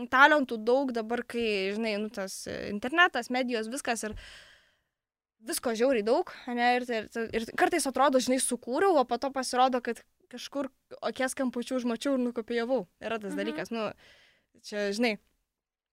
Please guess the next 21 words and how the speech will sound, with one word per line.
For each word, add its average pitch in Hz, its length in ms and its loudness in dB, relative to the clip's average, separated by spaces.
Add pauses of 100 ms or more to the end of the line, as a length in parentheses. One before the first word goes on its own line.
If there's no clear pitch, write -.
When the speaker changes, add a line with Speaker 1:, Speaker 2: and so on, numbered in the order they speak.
(320)
Speaker 1:
Tai, 202 420 -4
tai, 208 180 -6 (140)
tai, 214 180 -8 (100)
nu, 262 340 -2 (460)
sakau, 262 320 0
sunku 262 340 -4
ir 185 60 -6
dabar 180 260 -10
kažką - 240 -12
naujo 202 220 -6
sukurt, 240 300 -4
bet 214 200 0
kai, 214 200 -4
kai 220 160 -2
kažkas 220 360 -6
va 214 100 -8
tokio 214 240 -6
atsiranda, 214 420 -6
tai 214 140 -10
yra 202 120 -8
kosmosas. - 560 -12